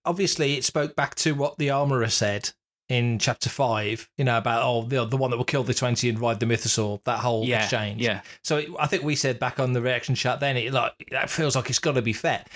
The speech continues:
Speaker 1: And Mando did get on the back of it and didn't last very
Speaker 2: No, he
Speaker 1: long.
Speaker 2: didn't, did he?
Speaker 1: You know,
Speaker 2: Yeah.
Speaker 1: he's not a natural at this. I mean, he struggles with the blurg. So, but, but Fett,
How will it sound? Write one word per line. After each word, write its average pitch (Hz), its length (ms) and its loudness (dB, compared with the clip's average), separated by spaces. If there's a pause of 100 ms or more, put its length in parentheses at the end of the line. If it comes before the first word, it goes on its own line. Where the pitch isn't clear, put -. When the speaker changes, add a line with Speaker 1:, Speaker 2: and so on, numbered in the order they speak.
(100)
Speaker 1:
And 139 220 2
Mando 151 400 2
did 143 320 -2
get 135 160 2
on 127 140 0
the 120 60 -2
back 151 280 -2
of 120 80 0
it 110 260 -2
and 120 160 -2
didn't 131 260 0
last 139 260 0
very 120 180 2
Speaker 2:
No, 127 60 2
he 120 60 2
Speaker 1:
long. 98 80 0
Speaker 2:
didn't, 131 200 0
did 123 140 0
he? 107 160 0
Speaker 1:
You 151 80 0
know, 120 100 2
Speaker 2:
Yeah. 113 180 2 (160)
Speaker 1:
he's 165 280 0
not 180 160 2
a - 20 2
natural 160 380 0
at 113 100 -2
this. 117 220 2
I 139 40 2
mean, 131 100 2
he 127 60 2
struggles 156 380 0
with 120 120 2
the 110 40 2
blurg. 123 400 0 (200)
So, 147 180 0
but, 139 200 0 (140)
but 156 260 -2 (200)
Fett, - 420 -2